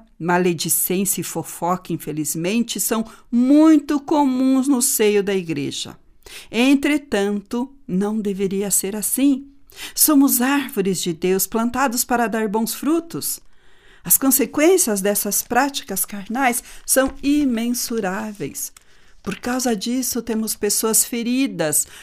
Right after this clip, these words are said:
com relacionamentos quebrados, e algumas, infelizmente, não estão mais entre nós.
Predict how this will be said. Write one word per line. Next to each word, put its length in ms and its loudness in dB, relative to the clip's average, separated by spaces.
com 120 2
relacionamentos 920 2
quebrados, 880 0
e 120 4
algumas, 680 2
infelizmente, 800 -2
não 160 0
estão 440 -2
mais 240 -4
entre 280 -2
nós. 540 -2